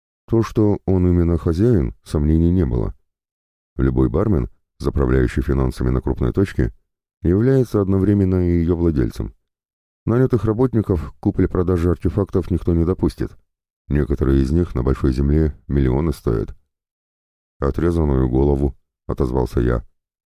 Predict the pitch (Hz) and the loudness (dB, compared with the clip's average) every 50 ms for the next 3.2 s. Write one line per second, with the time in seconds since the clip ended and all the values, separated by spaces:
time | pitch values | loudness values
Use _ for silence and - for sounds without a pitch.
0 | _ _ _ _ _ - - 90 98 101 107 110 110 98 - - 67 65 62 - | _ _ _ _ _ -6 -4 0 0 2 2 2 2 0 0 -2 -2 -2 -2 -4
1 | - - _ _ _ _ _ _ _ _ _ _ _ - - 71 71 65 67 - | -6 -12 _ _ _ _ _ _ _ _ _ _ _ -6 -4 -2 -2 -2 -2 0
2 | 73 69 76 73 67 67 65 62 64 71 - - 64 64 65 62 58 64 58 58 | 0 0 2 2 0 0 0 -2 -4 -4 -2 -2 0 0 0 0 0 -2 -2 -2
3 | 55 55 53 | -4 -6 -6